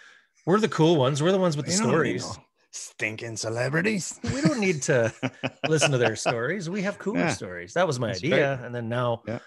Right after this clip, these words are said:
Speaker 1: that I did the pivot to the, to the, to the gear, the swag, I'm like, "Well, you, you can tie it back." And then, well, you share your podcasts and what's the stuff he's peddling and what's with the gear. And, and, uh,
Speaker 2: Yeah.
Speaker 1: it actually makes total sense,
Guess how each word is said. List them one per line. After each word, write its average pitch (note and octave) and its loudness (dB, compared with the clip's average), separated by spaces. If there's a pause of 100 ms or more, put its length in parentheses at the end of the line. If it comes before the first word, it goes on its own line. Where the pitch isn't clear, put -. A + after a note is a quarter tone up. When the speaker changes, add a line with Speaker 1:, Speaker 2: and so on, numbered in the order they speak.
(140)
Speaker 1:
that C3 0
I A2+ 2
did A2 -2
the G#2+ -4
pivot A2 -4
to A#2+ -6
the, G2+ -8
to A2+ -8
the, G2 -10 (120)
to A2+ -8
the G2+ -10
gear, A2+ -2
the G#2 -6
swag, A#2 -2 (720)
I'm A2 -12
like, A2+ -6
"Well, A2 -4
you, A2 -4 (340)
you C#3+ -4
can B2+ -4
tie A#2 -2
it F#2 -6
back." F2+ -6
And G#2+ -10
then, A2 -8 (640)
well, F3 2
you A#2+ 0
share A#2 -2
your F#2 -10
podcasts - -8
and F#2+ -12
what's F#2+ -10
the G#2+ -12
stuff - -10
he's A#2 -14
peddling B2 -8
and F#2+ -10
what's G2 -12
with - -18
the - -16
gear. G#2 -6
And, G#2 -6
and, G#2 -8
uh, G2+ -8 (200)
Speaker 2:
Yeah. F#2+ -6 (120)
Speaker 1:
it D3 0
actually F#3 0
makes A#2+ -6 (340)
total E3+ 2
sense, - -6